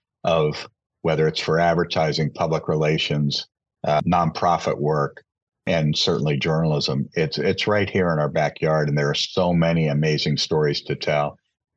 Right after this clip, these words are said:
And it's such an amazing city. I have fallen in love with this city. So many people said, like, "Wait a minute, you moved from Seattle?" 'Cause Seattle has this image as one of the coolest cities in the world, and in many ways it is.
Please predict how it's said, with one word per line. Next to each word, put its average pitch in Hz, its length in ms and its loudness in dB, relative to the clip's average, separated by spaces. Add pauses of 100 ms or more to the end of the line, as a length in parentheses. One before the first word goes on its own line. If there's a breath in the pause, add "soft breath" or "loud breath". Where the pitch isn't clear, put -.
(140)
And 107 180 2
it's - 520 -2
such - 520 -2
an 113 160 2
amazing 107 500 2
city. 104 520 0
I 101 100 0
have 90 180 0 (120)
fallen 92 320 4
in 85 120 0
love 101 160 2
with 90 140 -2
this 78 180 -4
city. 71 240 -2
So - 180 0
many 95 220 4
people 90 320 -2
said, 80 380 0 (500)
like, - 220 -12
"Wait 135 200 4
a 127 60 6
minute, 92 300 0
you 95 100 0
moved 117 300 2
from 78 200 0
Seattle?" 107 680 2
'Cause 90 240 -2
Seattle 92 340 4
has 85 240 0
this 80 200 0
image 87 460 2
as 82 240 0 (380)
one 90 160 0
of 85 60 2
the 85 80 0
coolest 92 500 2
cities 87 340 2
in 82 80 0
the 80 80 0
world, 90 320 2
and 117 140 2
in 101 100 2
many 98 200 2
ways 87 280 0
it 80 120 0
is. 82 280 0